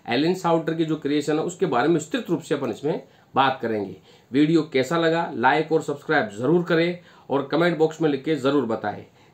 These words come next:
जिन छात्रों को notes की ज़रूरत है, उन छात्रों को पूरे पीडीएफ़ में notes मिल सकते हैं एमए प्रीवियस और एमए फाइनल के। तो जिन बच्चों को notes की ज़रूरत है, वो संपर्क कर सकते हैं। उन्हें minimum amount में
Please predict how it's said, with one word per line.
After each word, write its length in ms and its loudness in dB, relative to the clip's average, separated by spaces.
जिन 320 4
छात्रों 460 0
को 180 0
notes 360 2
की 140 -2
ज़रूरत 400 4
है, 280 -6
उन 180 4
छात्रों 460 2
को 80 0
पूरे 300 2
पीडीएफ़ 540 2
में 80 2
notes 260 0
मिल 180 0
सकते 300 -4
हैं 320 2
एमए 140 6
प्रीवियस 440 0
और 140 2
एमए 200 2
फाइनल 400 0
के। 200 -10
तो 60 -4
जिन 300 0
बच्चों 300 -2
को 100 -2
notes 260 2
की 100 -2
ज़रूरत 400 0
है, 220 -2
वो 140 -6
संपर्क 420 -2
कर 140 -2
सकते 340 -2
हैं। 260 -2
उन्हें 200 4
minimum 400 4
amount 380 2
में 360 0